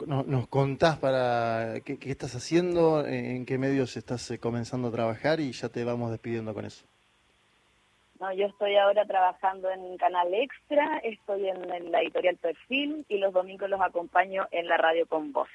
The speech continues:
Speaker 1: Ah,
Speaker 2: Así
Speaker 1: bueno,
Speaker 2: que,
Speaker 1: te,
Speaker 2: bueno,
Speaker 1: te,
Speaker 2: espero también
Speaker 1: te armaste una
Speaker 2: poder
Speaker 1: agendita de
Speaker 2: ir
Speaker 1: medios en,
Speaker 2: presente.
Speaker 1: en tu primer año de trabajo en la Argentina. Esperemos que sean, eh, varios más. Te tocó una situación brava, pero bueno,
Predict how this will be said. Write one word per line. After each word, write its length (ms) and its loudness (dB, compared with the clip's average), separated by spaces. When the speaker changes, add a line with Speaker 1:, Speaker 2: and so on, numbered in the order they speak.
Speaker 1:
Ah, 100 8
Speaker 2:
Así 80 8
Speaker 1:
bueno, 280 4
Speaker 2:
que, 60 2
Speaker 1:
te, 20 2
Speaker 2:
bueno, 140 4
Speaker 1:
te, 60 4
Speaker 2:
espero 220 6
también 440 4
Speaker 1:
te 80 2
armaste 280 4
una 160 6
Speaker 2:
poder 200 2
Speaker 1:
agendita 320 6
de 60 6
Speaker 2:
ir 40 4
Speaker 1:
medios 440 6
en, 240 0
Speaker 2:
presente. 120 -8
Speaker 1:
en 140 -2
tu 160 2
primer 320 6
año 840 6
de 100 2
trabajo 380 4
en 80 2
la 60 2
Argentina. 580 2
Esperemos 580 0
que 100 -4
sean, 500 0
eh, 340 -2
varios 380 8
más. 280 4
Te 120 -4
tocó 320 2
una 140 8
situación 580 2
brava, 360 8
pero 200 2
bueno, 260 2